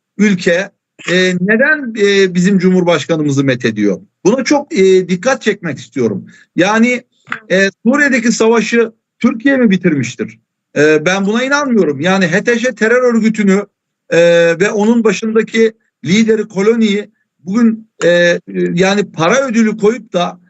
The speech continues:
yok etmek isteyen emperyal güçler birden onu bağırlarına bastılar. Kahraman ilan ettiler ve şu anda da, e,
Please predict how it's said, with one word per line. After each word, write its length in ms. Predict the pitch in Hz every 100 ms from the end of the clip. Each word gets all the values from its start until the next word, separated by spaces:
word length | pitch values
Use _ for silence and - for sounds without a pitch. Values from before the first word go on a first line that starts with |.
| _ -
yok 200 | 226 247
etmek 360 | 240 214 190
isteyen 520 | 185 - 196 175 208 - _ _
emperyal 540 | 170 185 220 240 254
güçler 460 | 214 175 - 196 233 - _ _ -
birden 340 | 277 233 226
onu 260 | 226 247 220
bağırlarına 580 | 208 226 226 240 262
bastılar. 540 | 226 180 - 139 156 - _ _ _
Kahraman 460 | 170 165 202 240 262
ilan 280 | 254 254
ettiler 400 | 254 233 254 254
ve 100 | 226
şu 200 | 214 254
anda 260 | 254 233 190
da, 240 | 202 240 _ _ _ _ -
e, 360 | 196 190 185